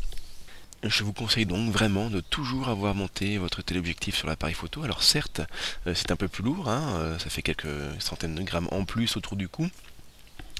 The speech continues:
et, et qui ne seront pas dans votre sac à dos, mais ce sont quelques secondes que vous gagnerez, euh,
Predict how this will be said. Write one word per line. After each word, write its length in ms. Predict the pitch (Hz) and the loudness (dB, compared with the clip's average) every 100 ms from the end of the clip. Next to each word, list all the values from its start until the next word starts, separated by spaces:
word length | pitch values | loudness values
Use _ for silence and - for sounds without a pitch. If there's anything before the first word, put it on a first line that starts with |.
| - - | -6 -2
et, 120 | 87 | 0
et 100 | 87 | 0
qui 180 | - 98 | -2 0
ne 120 | 90 | 0
seront 160 | - 82 | 0 -2
pas 100 | 85 | 0
dans 80 | 85 | -2
votre 180 | 76 - | -2 -2
sac 160 | 80 | 2
à 60 | 87 | 2
dos, 160 | 131 - - - - | 2 0 -4 -4 -2
mais 80 | 98 | 4
ce 140 | - - | 6 6
sont 120 | 98 | 4
quelques 280 | 104 - 92 | 0 0 -2
secondes 200 | 104 - | -2 -2
que 120 | 90 | -4
vous 80 | 92 | -2
gagnerez, 500 | 90 90 101 104 95 | 0 0 2 2 2
euh, 160 | 80 | 0